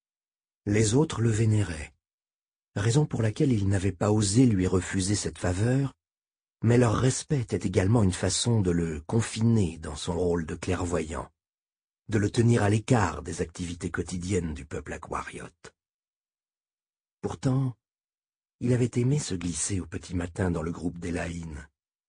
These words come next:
Il avait aimé sortir de l'enceinte étouffante des tentes dressées à l'intérieur du cercle des camions-citernes, marcher à travers la plaine jonchée de rochers gris et arrondis,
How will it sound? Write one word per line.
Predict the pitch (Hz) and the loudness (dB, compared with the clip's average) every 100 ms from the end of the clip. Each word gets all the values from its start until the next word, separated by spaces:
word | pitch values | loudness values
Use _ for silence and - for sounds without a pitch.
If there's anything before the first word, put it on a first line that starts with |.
| _ _ _ _ _ _ - | _ _ _ _ _ _ 2
Il | |
avait | 139 143 | 4 4
aimé | 139 156 | 2 2
sortir | 175 - 87 - 107 78 | 2 0 -6 -4 -4 -2
de | |
l'enceinte | 87 90 92 - 95 | 0 0 -2 -2 -2
étouffante | 107 107 110 - 139 135 - | -2 -6 -8 -4 -2 -2 -4
des | 90 | -8
tentes | 82 117 92 - | -4 -2 -2 -4
dressées | - 92 90 104 | -6 -6 -4 -2
à | |
l'intérieur | 92 92 92 90 95 85 | 0 0 -2 -2 -2 -2
du | 85 | -6
cercle | - 98 - 90 | -4 -6 -4 -8
des | 82 | -6
camions-citernes, | 90 92 92 85 92 87 95 87 85 85 _ _ _ _ _ _ _ | -4 -2 -2 -2 -6 -4 -4 -4 -10 -14 _ _ _ _ _ _ _
marcher | - 113 - - 113 | 0 0 0 0 0
à | 104 | 0
travers | - 98 98 | -2 -2 0
la | 98 | 0
plaine | 90 98 101 98 | -2 0 2 2
jonchée | 90 98 107 - 104 | 0 0 -2 -2 -2
de | 92 | -2
rochers | 95 95 - 101 | -2 0 -2 -4
gris | 95 95 104 101 | -4 -2 -2 0
et | 87 | 0
arrondis, | 95 101 101 90 95 90 | 0 2 0 0 -4 -8